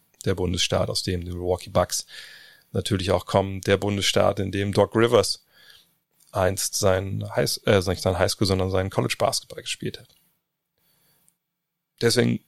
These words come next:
aufgrund dieser unfassbar traurigen Situation, ähm, wird es heute keine normale Rapid Reaction geben. Allerdings ist Dean Walle mit dabei.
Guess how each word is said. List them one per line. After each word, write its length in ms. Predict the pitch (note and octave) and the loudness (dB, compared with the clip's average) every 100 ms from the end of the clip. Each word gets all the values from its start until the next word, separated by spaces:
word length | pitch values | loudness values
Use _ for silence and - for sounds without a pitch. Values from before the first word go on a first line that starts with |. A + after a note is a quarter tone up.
| _ _ _ _ | _ _ _ _
aufgrund 340 | - G#2+ A2+ G#2 | -2 0 0 2
dieser 280 | G2 G2+ - _ _ _ _ _ _ _ _ _ _ _ _ | 4 2 2 _ _ _ _ _ _ _ _ _ _ _ _
unfassbar 460 | - A#2 A2+ - G2+ | -6 2 2 4 2
traurigen 560 | - A2 A2+ A2 G#2+ A2 _ | 2 4 6 4 0 -8 _
Situation, 800 | - - F#2+ - G#2+ G#2+ G#2+ A#2 - - | -6 0 0 2 2 2 0 -8 -20 -2
ähm, 400 | G2 F#2 F2+ F#2 _ _ - | 0 0 -4 -10 _ _ -2
wird 140 | - | 0
es 140 | G2+ - | 0 4
heute 360 | G2 - F#2 - - - _ - | 4 6 2 0 -14 -20 _ -2
keine 240 | G#2+ G2+ | 0 2
normale 320 | G2 G2 G#2 | 2 6 6
Rapid 300 | G2+ G2+ - | 6 2 2
Reaction 340 | G#2 G2+ - G#2 | 2 2 2 2
geben. 300 | G#2+ A#2 B2 _ _ | 0 -2 -8 _ _
Allerdings 580 | - G2 G#2 G2+ - - _ _ | 0 2 2 0 -2 -4 _ _
ist 420 | B2+ A2 - - _ _ - | -6 -4 -6 -8 _ _ -2
Dean 180 | A#2 F#2 | 0 4
Walle 180 | G2 G2+ | 4 4
mit 140 | G2 | 0
dabei. 340 | G2+ G2+ A2+ | 2 4 4